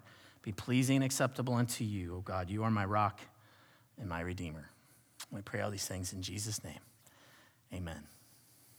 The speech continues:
Everybody worships. Everybody worships.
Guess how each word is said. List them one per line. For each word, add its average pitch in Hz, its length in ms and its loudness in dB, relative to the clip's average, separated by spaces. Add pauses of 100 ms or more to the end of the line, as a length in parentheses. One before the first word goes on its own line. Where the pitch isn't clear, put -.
(1300)
Everybody 131 880 8 (420)
worships. - 720 -4 (1900)
Everybody 127 480 8
worships. - 560 -2